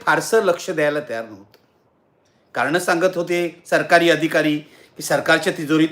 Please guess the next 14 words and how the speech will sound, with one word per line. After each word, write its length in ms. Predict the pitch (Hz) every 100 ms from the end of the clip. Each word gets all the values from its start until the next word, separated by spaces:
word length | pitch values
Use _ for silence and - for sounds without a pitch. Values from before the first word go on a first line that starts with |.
| -
पैसे 300 | 139 131 160
नाहीत 280 | 147 151 147
वगैरे. 300 | 120 123 123 _ _ _ _ _ _ -
अरे, 140 | 247
शेतकऱ्यावर 720 | 254 180 175 - 220 240 254 240
एवढं 220 | 226 240
आभाळ 500 | 240 143 - 190 262
कोसळलेलं 640 | 247 190 160 139 120 104
आहे, 260 | 95 - - _ _ _ -
अशा 320 | 127 - 226
वेळेला 380 | 226 202 190 220
तुम्ही 280 | - 214 254
पैसे 580 | - - 180 180 277 277
नाहीत 380 | 214 131 127